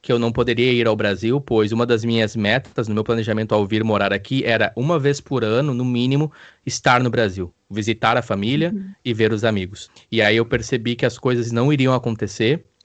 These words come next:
Speaker 1: Eu estava na França, em fevereiro, com uma amiga, a gente estava fazendo uma tour aqui por França, na In-, na Inglaterra, Irlanda, e na França, quando a gente estava lá, eu comecei a ver com outros olhos as notícias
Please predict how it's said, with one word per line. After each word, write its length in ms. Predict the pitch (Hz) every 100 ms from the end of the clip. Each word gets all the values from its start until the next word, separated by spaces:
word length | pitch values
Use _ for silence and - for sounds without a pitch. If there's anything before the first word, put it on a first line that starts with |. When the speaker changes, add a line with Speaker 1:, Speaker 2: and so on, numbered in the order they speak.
| _ -
Speaker 1:
Eu 100 | 113
estava 520 | - 131 127 143 135
na 180 | 135 131
França, 720 | - 117 104 113 123 185 208 - - -
em 80 | 117
fevereiro, 640 | 120 120 117 98 98 117
com 120 | 139 131
uma 100 | 120
amiga, 300 | 104 110 127
a 40 |
gente 80 | 123
estava 240 | - 113 113
fazendo 520 | 120 107 110 113 104 - - _
uma 180 | 120 127
tour 280 | 127 165 190
aqui 220 | 143 143
por 180 | 139 123
França, 720 | - 131 156 139 - 113 107 101
na 120 | 101
In-, 140 | 101 98
na 140 | 98
Inglaterra, 480 | 98 98 123 135 120
Irlanda, 420 | 104 107 151 131 - - - -
e 100 | 143
na 220 | 143 185
França, 880 | - - 127 147 180 143 - 92 92 _ _ _
quando 140 | - 113
a 40 |
gente 120 | 113
estava 360 | - 123 139 120
lá, 420 | 107 131 117 104 _ _ _
eu 80 | 117
comecei 340 | 139 139 139 143
a 60 |
ver 160 | 123 135
com 220 | - 135
outros 360 | 139 139 160 139
olhos 320 | 139 147 113
as 180 | 110 104
notícias 880 | 120 117 - 127 170 - 104 92